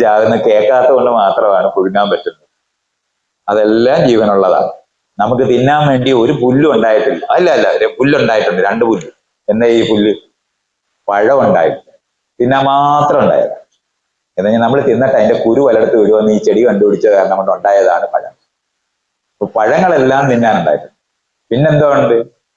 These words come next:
പൂവിനകത്ത് തേന്. അത് ഇതുപോലെ ആളെ പിടിക്കാൻ വേണ്ടി അത് മറ്റേ ഈ പാവം പിടിച്ച കൊച്ചു ജീവികൾ അതുവഴി പോകുമ്പോ അത് തിന്നാൻ കയറുമ്പോ പരാഗണം നടക്കുമെന്ന് ചെടികൾ കണ്ടുപിടിച്ച വഴിയാണ്. രണ്ട് പറ്റീര് പ്രസ്-,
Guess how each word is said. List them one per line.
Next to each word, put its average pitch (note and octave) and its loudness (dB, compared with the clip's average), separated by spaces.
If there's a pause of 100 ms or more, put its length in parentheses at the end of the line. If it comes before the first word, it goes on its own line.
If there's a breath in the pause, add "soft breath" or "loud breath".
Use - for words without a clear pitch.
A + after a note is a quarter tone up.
(280)
പൂവിനകത്ത് C#3 0 (120)
തേന്. G2+ 0 (720)
അത് E3 0
ഇതുപോലെ C3+ 2
ആളെ A#2+ 0
പിടിക്കാൻ A2 -2
വേണ്ടി G2 -2 (420)
അത് B2 0
മറ്റേ A2+ 0
ഈ A2+ 0
പാവം G#2+ 0
പിടിച്ച G#2+ -2
കൊച്ചു G#2 0
ജീവികൾ A2 2
അതുവഴി A2 2
പോകുമ്പോ G2+ 0 (400)
അത് A2 0
തിന്നാൻ A#2 0
കയറുമ്പോ G#2+ 0 (160)
പരാഗണം A2+ 2
നടക്കുമെന്ന് G#2+ 0
ചെടികൾ G#2+ 2
കണ്ടുപിടിച്ച G2+ 0
വഴിയാണ്. F#2 2 (100)
രണ്ട് B2+ -6
പറ്റീര് C3+ -2
പ്രസ്-, - -2